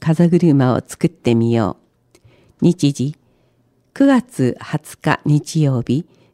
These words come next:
午後二時から三時三十分。場所、中央図書館多目的ホール。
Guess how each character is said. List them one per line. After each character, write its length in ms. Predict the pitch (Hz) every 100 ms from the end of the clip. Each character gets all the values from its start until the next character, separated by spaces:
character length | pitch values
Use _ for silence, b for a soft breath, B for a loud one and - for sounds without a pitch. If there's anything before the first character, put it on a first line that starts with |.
| -
午 160 | 175
後 160 | 160 151
二 200 | 180 233
時 120 | 214
か 160 | - 160
ら 180 | 151 -
三 320 | - 165 180
時 100 | 180
三 300 | 160 170 160
十 160 | 151 147 _
分。 200 | - 107 - _ b b b b b
場 180 | 143 143
所、 320 | - 139 - - _ _ _ -
中 220 | 190 170
央 200 | 165 165
図 160 | 165
書 180 | 160 170
館 380 | 165 139 135 123 _ -
多 140 | 170
目 280 | 185 226 220
的 340 | - 202 196 180
ホ 240 | 185 123
ー 40 | -
ル。 80 | -